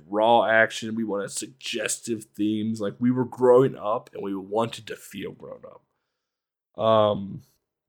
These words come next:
I remember one day, um, one day during recess, it was raining outside, so we didn't go out, we weren't allowed to go outside. Um, I saw some kids pull out, like, this, like, so we call 'em a pencil box or a pencil case.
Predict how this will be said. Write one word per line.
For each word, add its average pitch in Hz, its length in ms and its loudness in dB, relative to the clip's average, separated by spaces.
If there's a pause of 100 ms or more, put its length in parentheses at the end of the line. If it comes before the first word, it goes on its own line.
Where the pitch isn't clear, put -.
(760)
I 127 140 0
remember 147 360 6
one 135 300 4
day, 98 420 0 (680)
um, 110 600 -2 (640)
one 147 200 0
day 160 120 8
during 135 360 2
recess, 113 1000 0
it 113 60 -4
was 107 220 -6
raining 123 380 2
outside, 98 580 -2
so 101 80 -8
we 107 100 -2
didn't 110 180 -4
go 104 160 -2
out, - 80 -6
we 104 100 -4
weren't 104 280 -4
allowed 95 140 0
to 101 100 -6
go 101 120 -4
outside. 101 600 -8 (680)
Um, 50 640 -2 (600)
I - 80 -8
saw 131 220 8
some 127 240 2
kids 131 400 0
pull 120 340 2
out, 113 240 6
like, - 240 2
this, - 240 -6
like, 98 220 -8
so - 180 -2
we 131 120 4
call 151 180 6
'em 117 120 6
a - 40 -16
pencil 113 340 0
box 117 380 6
or - 40 -4
a 143 60 -10
pencil - 400 -10
case. 113 520 -6